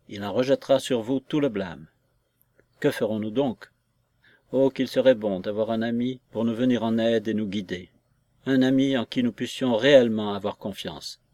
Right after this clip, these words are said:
L'amertume de son cœur s'exhalait en soupirs.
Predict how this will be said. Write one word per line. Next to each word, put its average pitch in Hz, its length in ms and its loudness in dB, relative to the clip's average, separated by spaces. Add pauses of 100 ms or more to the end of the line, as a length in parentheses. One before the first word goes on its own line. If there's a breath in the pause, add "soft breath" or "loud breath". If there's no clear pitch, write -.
(2250)
L'amertume 127 580 0
de 110 100 -6
son 113 220 -8
cœur 127 340 0
s'exhalait 110 600 -6
en 110 60 -10
soupirs. 95 640 -14